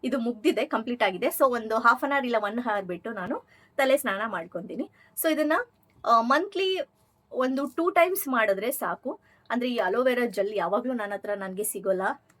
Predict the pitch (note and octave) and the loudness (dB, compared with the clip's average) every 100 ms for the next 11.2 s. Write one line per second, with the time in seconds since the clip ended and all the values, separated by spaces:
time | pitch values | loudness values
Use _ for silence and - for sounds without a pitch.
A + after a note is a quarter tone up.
0 | _ - _ - _ _ - A3 B3 B3 | _ -20 _ -20 _ _ -6 -4 0 0
1 | A#3+ G#3 G#3 D4 G#4+ E4 C4+ B3+ D4 C#5 | 0 0 -2 -2 0 0 0 -2 -4 -8
2 | _ - _ - B3 F4 G#4+ G4+ - _ | _ -20 _ -2 0 2 2 0 -2 _
3 | - F#4+ A#4 G4 G4 A#3 A#3 G#3+ F#3+ E3+ | 0 0 0 -2 -4 -6 -6 -8 -8 -8
4 | F#3+ G4+ _ _ _ - C4+ C4+ G#4 - | -8 -12 _ _ _ -4 0 0 -2 -4
5 | _ _ - C4 D4+ E4 F#4+ D4+ C4+ D#4 | _ _ 0 2 2 0 -2 -4 -4 -4
6 | G#3 G3 C4+ A#3+ G#3+ C4 D5+ _ _ _ | -6 -4 -6 -4 -4 -6 -6 _ _ _
7 | _ G3 G3 B3 G#4 G4 F#3+ A3 F4+ F4 | _ 2 6 6 4 0 -2 -2 -4 -6
8 | C#4 G3+ F#3+ D4 C#4+ - G3+ - B3 G3+ | -6 -4 -4 -2 -2 -4 -12 -6 -4 -4
9 | F3+ G#3+ - - _ _ - A3+ A3+ A#3+ | -6 -8 -8 -14 _ _ -8 -2 -2 0
10 | A#3 A#3 A3 G#3+ A#3+ G#3+ F#3+ G#3 G3 F#3 | -2 -4 -2 0 0 -4 -2 -2 -4 -8
11 | A#3+ D#4+ | -8 -10